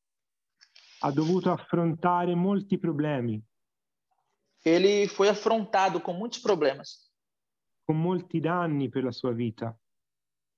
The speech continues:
Speaker 2: Muitos danos em relação à sua vida.
Speaker 1: E quando é que isso aconteceu?
Speaker 2: E quando que isso aconteceu?
Speaker 1: Paolo insisteva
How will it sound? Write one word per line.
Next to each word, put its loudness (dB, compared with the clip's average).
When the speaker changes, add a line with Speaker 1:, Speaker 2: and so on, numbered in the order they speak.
Speaker 2:
Muitos 0
danos 4
em -6
relação 6
à 4
sua 4
vida. 0
Speaker 1:
E 2
quando 2
é 2
que -4
isso -2
aconteceu? -2
Speaker 2:
E -20
quando 4
que -4
isso 4
aconteceu? 0
Speaker 1:
Paolo 4
insisteva 0